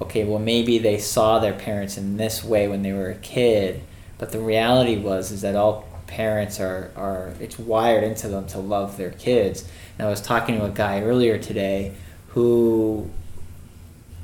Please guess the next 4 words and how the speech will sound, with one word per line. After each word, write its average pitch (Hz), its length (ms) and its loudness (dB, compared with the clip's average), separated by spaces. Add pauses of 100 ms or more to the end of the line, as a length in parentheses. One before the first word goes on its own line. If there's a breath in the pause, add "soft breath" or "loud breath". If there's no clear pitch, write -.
(460)
perceived 143 760 2
his 120 240 -2
father 110 880 0 (1500)
to 101 840 -2